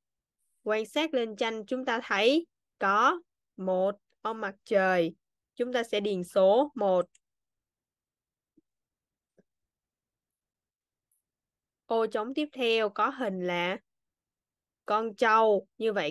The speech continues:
các em nhìn lên hình và cho cô biết có bao nhiêu con trâu. Một, hai, ba. Có ba con trâu. Chúng ta sẽ điền số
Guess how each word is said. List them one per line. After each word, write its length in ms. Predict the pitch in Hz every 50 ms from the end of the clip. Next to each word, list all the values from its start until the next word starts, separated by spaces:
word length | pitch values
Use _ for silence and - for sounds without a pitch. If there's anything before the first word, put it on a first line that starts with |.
| -
các 80 | - 285
em 340 | 269 247 233 233 226 220 214
nhìn 160 | 208 190 185
lên 200 | 196 214 220 233 -
hình 340 | - 214 190 190 180 175 170
và 160 | 185 180 180
cho 240 | 175 - 220 208 202
cô 180 | - - 226 208
biết 280 | 226 277 311 359 359 _ _ _ _ _ _
có 180 | - 214 240 262
bao 220 | 247 240 233 233
nhiêu 180 | 233 226 233 226 226
con 200 | 220 220 220 208
trâu. 500 | - 240 233 226 226 208 185 165 - - _ _ _ _ _ _ _ _ _ _ _ _ _ _ _ _ -
Một, 420 | 202 196 196 190 190 190 185 185 _ _ _ _ _ _ _
hai, 600 | - - 240 233 233 233 233 233 226 214 196 214 - _ _
ba. 440 | 190 214 220 226 233 233 233 226 202 214 _ _ _ _ _ _
Có 340 | - 214 202 202 233 285 311
ba 280 | 269 214 208 208 208 208
con 280 | - 220 214 214 208
trâu. 400 | 202 233 214 214 214 208 202 208 202
Chúng 140 | - 240 247
ta 120 | 247 226
sẽ 220 | - - 196 180 190
điền 280 | 190 208 196 185 185
số 540 | 180 - - 202 196 202 226 269 339 330 -